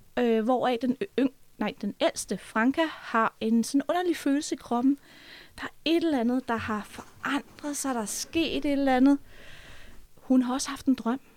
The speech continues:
om en dronning, og nu vil hun ud og finde den her dronning. Og de to s-, mindre søskende tager med hende. Og de kommer ud på en lang rejse,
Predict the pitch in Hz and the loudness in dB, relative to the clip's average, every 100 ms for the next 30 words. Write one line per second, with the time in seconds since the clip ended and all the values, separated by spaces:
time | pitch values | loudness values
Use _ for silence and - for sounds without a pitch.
0 | - - 233 220 202 202 233 269 - 220 | -8 0 2 2 -2 0 0 -2 -4 0
1 | 247 247 247 247 - 240 - - - 233 | 0 0 -2 -2 0 -2 -2 -10 -14 -14
2 | - 226 214 247 220 202 202 - 190 180 | -6 -2 0 0 0 -4 -6 -8 -8 -6
3 | 214 254 - 220 226 - - 254 - - | -8 -10 -8 -8 -8 -10 -10 -10 -12 -16
4 | - - 220 220 277 320 - 247 - 262 | -10 -2 2 4 4 0 -2 -4 0 -2
5 | - - 247 226 185 196 202 - - - | -2 -6 0 2 2 -2 -4 -8 -20 -20
6 | - - - 233 285 285 277 - 320 - | -20 -20 -10 -6 -2 4 4 4 0 -2
7 | - 285 269 247 233 220 233 247 240 311 | -8 -2 2 4 4 4 2 2 4 2
8 | 294 240 202 196 214 | 0 -4 -4 -4 -4